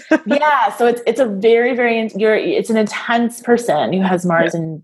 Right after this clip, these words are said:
Speaker 2: Pluto together, which also gives you a lot of determination and focus. So, you know, toward, toward the end, toward the end of summer, beginning of fall, when Mars squares Pluto, we're gonna have that intensity, that focus, that passion, that drive.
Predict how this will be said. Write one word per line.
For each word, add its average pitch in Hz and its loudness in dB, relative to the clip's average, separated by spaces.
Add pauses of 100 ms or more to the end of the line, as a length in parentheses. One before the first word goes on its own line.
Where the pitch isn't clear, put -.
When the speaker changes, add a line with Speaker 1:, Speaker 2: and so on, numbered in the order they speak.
(100)
Speaker 2:
Pluto 175 0
together, 165 0
which 170 -8
also 220 2
gives 220 -2
you 226 0
a 220 2
lot 202 2
of 196 0
determination 185 -2
and 156 -6
focus. 175 -2 (720)
So, 226 2
you 233 -4
know, 233 0
toward, 262 0
toward 247 0
the 214 2 (160)
end, 220 0 (120)
toward 247 0
the 190 4
end 190 -2
of 180 -10
summer, 185 0
beginning 170 -2
of 160 -4
fall, 220 2
when 170 -6
Mars 170 0
squares 160 -2
Pluto, 190 0
we're 170 -4
gonna 175 -2
have 175 0 (560)
that 170 2
intensity, 165 -2
that - 0
focus, 156 -2
that 143 -2
passion, 151 -2
that 139 -8
drive. 139 -2